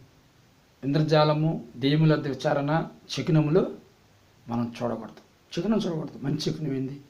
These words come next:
చెడ్డ శకునం ఏంది? చూసారా? శకునాలు చూస్తున్నారు, ఆ? ఆ, పోతే, ఆ, శకునాలు చూస్తున్నారు, మంచి శకునమా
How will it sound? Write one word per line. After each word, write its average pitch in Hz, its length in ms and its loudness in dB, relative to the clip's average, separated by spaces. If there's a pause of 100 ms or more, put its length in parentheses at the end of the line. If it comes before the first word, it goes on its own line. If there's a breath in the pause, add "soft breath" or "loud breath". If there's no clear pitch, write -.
(580)
చెడ్డ 135 160 0
శకునం 143 340 -4
ఏంది? 127 260 -6 (2250)
చూసారా? 190 300 -6 (380)
శకునాలు 127 380 -2
చూస్తున్నారు, - 500 -8 (800 soft breath)
ఆ? 147 180 2 (420 loud breath)
ఆ, 127 140 4
పోతే, 147 680 4 (380 loud breath)
ఆ, 120 520 0 (200)
శకునాలు 147 360 2
చూస్తున్నారు, 151 640 -4 (360 soft breath)
మంచి 127 120 -2
శకునమా 139 500 -2